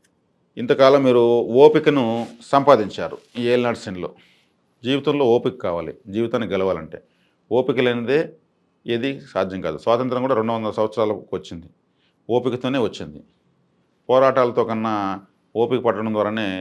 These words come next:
చివరకు గాంధీ మహాత్ముల వారు స్వాతంత్రం సాధించని నిరూపించుకున్నారు. కాబట్టి మకర రాశి వాళ్ళకు ఎంతో ఓపిక వచ్చింది. ఈ మీ ఓపికే మీ ఆయుధం, మీ మౌనమే మీ ఆయుధం. ఈ మాసం రాహుగ్రహం మీకు ఆ శక్తిని ఇస్తూ ఉంది, మిమ్మల్ని ముందుకు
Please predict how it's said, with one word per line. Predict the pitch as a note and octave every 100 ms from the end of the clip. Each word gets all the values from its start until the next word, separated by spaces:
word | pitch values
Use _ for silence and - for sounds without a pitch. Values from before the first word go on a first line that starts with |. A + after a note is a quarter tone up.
| F#2
చివరకు | A2 G#2+ G#2 G2 F2+ F2 F2
గాంధీ | G2 G#2 G2+
మహాత్ముల | F2+ F2 F#2 F2+
వారు | F#2+ F2+ E2+
స్వాతంత్రం | - G2 G2 F2+
సాధించని | F2+ F2 F#2+ F2+
నిరూపించుకున్నారు. | G2 F#2+ - D2+ C#2+ _ _ _ _ _ _ _ _ _ _ _ _ _ B2
కాబట్టి | A2+
మకర | A2+ C3
రాశి | C3 C3
వాళ్ళకు | A#2 C3+ A2+
ఎంతో | G#2+ B2+
ఓపిక | A#2 A#2 A2+
వచ్చింది. | A2+ G#2+ A#2 A#2+ - _ _ _ _ _ _ _ _ _ -
ఈ | G#2+ G2+
మీ | G#2 G2 A#2
ఓపికే | - C3+ B2 A2+
మీ | G#2
ఆయుధం, | G#2 G#2 A2 G2+
మీ | F#2+
మౌనమే | G2 A2 A2 G2
మీ | F#2
ఆయుధం. | F#2+ F#2 A2+ A#2 _ _ _ _ -
ఈ | G#2
మాసం | G#2 G#2 B2 C#3+ - _ _ _ _
రాహుగ్రహం | F#2+ A2+ B2 A2+ A2+ A2
మీకు | G#2 G2
ఆ | -
శక్తిని | G2+ - A2
ఇస్తూ | - A2 G#2
ఉంది, | G2+ G#2 - _ _ _ _ _ -
మిమ్మల్ని | G#2 G#2+ A2+
ముందుకు | G2+